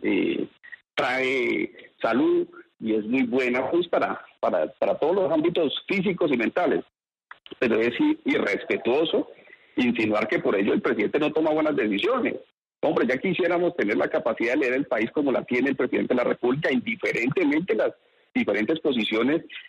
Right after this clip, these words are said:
ideológicas que podamos tener. Tercero, yo creo que el Ministerio del Deporte es necesario.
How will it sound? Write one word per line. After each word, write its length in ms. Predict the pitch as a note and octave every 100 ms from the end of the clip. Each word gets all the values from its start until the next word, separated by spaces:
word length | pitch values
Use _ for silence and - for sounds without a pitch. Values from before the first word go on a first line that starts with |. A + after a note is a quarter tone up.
| - -
ideológicas 680 | C3+ A#2+ G#2+ C3 E3 D3 -
que 100 | G#2+
podamos 400 | G2+ G2+ A2+ -
tener. 400 | C3 E3+ - - - _ _ _
Tercero, 480 | - G#2+ F#3 F3+ - - _ _ _ _
yo 80 | B2+
creo 140 | C#3+
que 80 | D#3+
el 60 | D3+
Ministerio 580 | A#2 G#2+ G2+ B2+ B2+ D#3
del 120 | C3+
Deporte 720 | - B2+ A#2 - A#2+ C#3+ - _ _
es 180 | C3 -
necesario. 640 | D3 C3 G#2+ D3 C3 F#2+